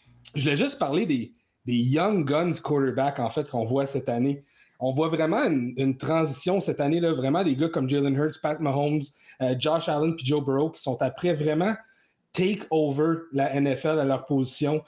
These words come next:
Euh, c'est vraiment les quatre corps arrière du futur qu'on voit. C'est des gars qui,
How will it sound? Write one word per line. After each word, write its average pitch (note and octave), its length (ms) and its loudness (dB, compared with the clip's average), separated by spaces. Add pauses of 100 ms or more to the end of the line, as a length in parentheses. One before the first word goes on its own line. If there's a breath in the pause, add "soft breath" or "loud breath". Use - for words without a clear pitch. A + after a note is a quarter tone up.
(280 loud breath)
Euh, B2+ 160 2
c'est C#3+ 140 -2
vraiment C#3+ 280 2
les C#3 280 0 (100)
quatre F#3+ 240 -4
corps E3 160 2
arrière D#3 400 2
du B2 100 -8
futur D#3+ 400 -2
qu'on C3+ 200 0
voit. D3 240 0
C'est C#3 160 -4
des B2+ 160 0
gars D3+ 180 0
qui, B2 300 -8